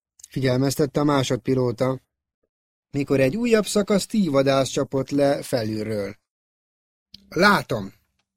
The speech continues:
Most alig, ha nem benne vagyunk a közepében." Még egy pillantást vetett az Endorra, amely békésen lebegett tőle jobbra. "Nyomás, Han, öreg fiú, ne hagyd cserben!" Han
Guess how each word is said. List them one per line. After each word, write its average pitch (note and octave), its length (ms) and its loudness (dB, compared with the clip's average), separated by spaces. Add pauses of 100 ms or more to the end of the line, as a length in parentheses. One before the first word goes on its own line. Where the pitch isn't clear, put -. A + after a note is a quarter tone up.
(100)
Most C3 260 -6
alig, G#3 300 2
ha F3 180 0
nem D#3+ 360 4
benne C3+ 360 4
vagyunk C3 420 2
a B2 60 0
közepében." A2+ 800 -4 (1000)
Még A3+ 260 2
egy F3+ 140 2
pillantást C#3 600 0
vetett G3 340 -2
az C#3+ 120 0
Endorra, D3+ 680 4 (380)
amely C#3+ 340 2
békésen E3 800 2
lebegett C#3+ 480 2
tőle F3 360 0
jobbra. G#2 400 -2 (260)
"Nyomás, A3+ 460 2
Han, F3+ 280 2
öreg F3 260 2
fiú, A2+ 380 -2
ne C#3 140 -2
hagyd F3 240 2
cserben!" B2 520 0 (2000)
Han A#3+ 360 2